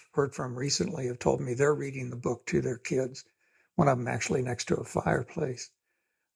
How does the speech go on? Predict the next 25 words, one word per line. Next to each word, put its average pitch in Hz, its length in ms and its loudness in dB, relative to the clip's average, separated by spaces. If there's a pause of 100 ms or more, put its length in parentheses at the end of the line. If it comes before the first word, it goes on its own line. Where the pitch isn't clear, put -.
(120)
and 147 120 2
they're 131 120 4
telling 127 300 0
animal 151 340 4
stories. - 600 -8 (440)
These 76 180 2
stories 101 340 6
have 90 200 0
great 80 220 0
meaning. 76 360 -4 (460)
It - 300 4
doesn't 294 380 0 (260)
really 165 280 4
matter 135 400 -4
to - 160 -10
me 143 340 -6
whether 151 340 2
that 143 260 0
meaning 156 520 2
is 127 360 0
intrinsic 190 760 2 (100)
and 127 220 -4
in 123 200 -8
some 165 340 4
fashion 151 680 -2